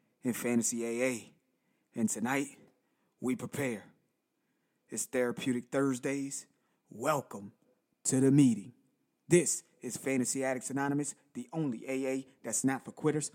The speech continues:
I'm your fantasy football mentor, Antoine Y Slicker. Follow me on all social media at Y Slicker.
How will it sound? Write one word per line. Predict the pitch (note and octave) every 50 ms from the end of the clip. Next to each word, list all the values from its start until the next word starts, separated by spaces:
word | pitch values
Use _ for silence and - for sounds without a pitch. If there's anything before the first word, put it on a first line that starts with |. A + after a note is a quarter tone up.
| - _ -
I'm | - C3 C3
your | B2+ B2
fantasy | - - C3 B2 B2 - -
football | A#2+ - C3+ A#2 - B2+ A#2+ A#2+
mentor, | B2+ B2+ A#2+ - C3+ B2+ B2+ B2+
Antoine | B2+ B2 - - B2+ B2+ B2+
Y | B2+ B2+ A#2+
Slicker. | A2+ - C#3 C3 - C3 - - - _
Follow | - C#3+ D3 D3 C#3+
me | C#3+ C#3+ C#3
on | C#3 C3+ C3 C#3
all | D3 C#3+ C3+
social | - - C#3+ C#3+ C3+ - C3+
media | C#3 C#3+ C#3+ C#3 C#3 C#3
at | C3+ C3 C#3+ D3 C#3 A#2+
Y | D3 C#3+ C#3+
Slicker. | C3+ - - D3+ D#3+ D#3+ - E3 D3+